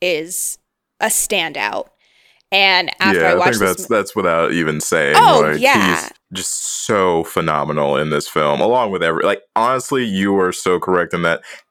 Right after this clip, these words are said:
Speaker 2: everybody in this production, even from, like, the smallest sub character, I think everybody adds so much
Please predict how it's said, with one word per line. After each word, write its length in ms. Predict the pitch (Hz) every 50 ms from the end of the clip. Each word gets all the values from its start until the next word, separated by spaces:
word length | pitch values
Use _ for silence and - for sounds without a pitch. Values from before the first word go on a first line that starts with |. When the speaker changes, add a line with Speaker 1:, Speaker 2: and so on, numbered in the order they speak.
| _ -
Speaker 2:
everybody 760 | 104 107 110 113 123 123 123 123 113 117 117 117 117 113 80
in 100 | 104 104
this 120 | 98 -
production, 440 | - 107 98 92 95 95 - - 98
even 240 | 98 104 101 101 95
from, 200 | - 98 95 95
like, 180 | 90 90 -
the 100 | - -
smallest 580 | - - - - 95 90 92 90 90 87 - -
sub 220 | 90 87 85 82
character, 400 | - 95 87 92 90 - - 92 92
I 40 |
think 200 | - 95 87 85 _ -
everybody 760 | 82 87 87 90 92 87 85 87 87 87 87 87 87 87 87 _ - - - _ _ _ _ -
adds 380 | 90 90 87 87 87 82 - -
so 600 | - - - - - - - - 87 90 90 90
much 520 | 92 87 87 95 95 - - - - -